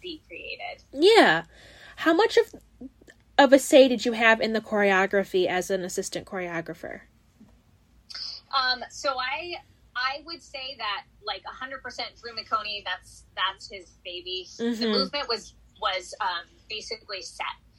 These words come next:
Speaker 1: Um, if there were things in the room where it was like, "Okay, that's not quite working,"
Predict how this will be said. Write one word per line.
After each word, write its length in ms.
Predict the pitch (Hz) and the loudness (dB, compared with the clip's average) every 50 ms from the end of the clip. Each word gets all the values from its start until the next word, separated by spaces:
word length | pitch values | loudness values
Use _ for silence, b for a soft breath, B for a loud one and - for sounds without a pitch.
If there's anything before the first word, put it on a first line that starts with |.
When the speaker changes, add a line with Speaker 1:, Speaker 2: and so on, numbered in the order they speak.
| _ _ _ _ _ _ _ - _ _ - | _ _ _ _ _ _ _ -20 _ _ -4
Speaker 1:
Um, 440 | 226 220 214 208 202 190 180 175 170 - _ _ _ | -2 0 0 -2 -4 -6 -10 -16 -20 -20 _ _ _
if 260 | - 240 240 240 - - | -10 -10 -10 -10 -10 -10
there 220 | 240 240 240 240 | -8 -8 -8 -8
were 140 | 233 233 233 | -8 -10 -10
things 380 | - - 247 240 247 254 240 | -10 -10 -10 -10 -10 -12 -12
in 100 | 247 233 | -12 -12
the 80 | 226 220 - | -12 -14 -14
room 360 | 220 220 220 226 226 226 220 | -12 -12 -10 -10 -10 -10 -10
where 160 | 214 208 202 196 | -10 -10 -10 -10
it 60 | 175 | -10
was 120 | 190 - | -12 -12
like, 180 | - 196 190 202 | -10 -12 -12 -12
"Okay, 240 | 202 - 214 208 196 | -16 -16 -14 -12 -10
that's 240 | 196 185 - - - | -10 -10 -10 -10 -12
not 200 | - - - - | -12 -12 -10 -10
quite 200 | - 254 247 - _ | -12 -12 -12 -12 _
working," 720 | 220 240 240 - - 254 233 226 226 226 233 247 254 254 | -8 -8 -8 -8 -10 -12 -10 -10 -10 -12 -12 -14 -14 -16